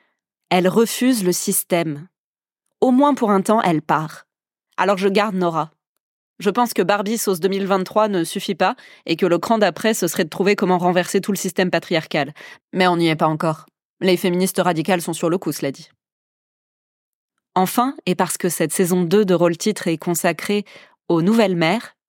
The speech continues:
celles qui sont aussi des individus, je garde en tête ce que montre l'histoire de Nora.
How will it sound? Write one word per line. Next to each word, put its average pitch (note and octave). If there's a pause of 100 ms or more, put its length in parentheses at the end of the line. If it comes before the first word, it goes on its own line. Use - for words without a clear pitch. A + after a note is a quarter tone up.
(500)
celles F#3
qui D3+
sont -
aussi D3
des D3+
individus, D3 (360)
je F#3
garde G#3
en F#3
tête G#3
ce -
que F3+
montre F3
l'histoire D#3
de D#3
Nora. C#3+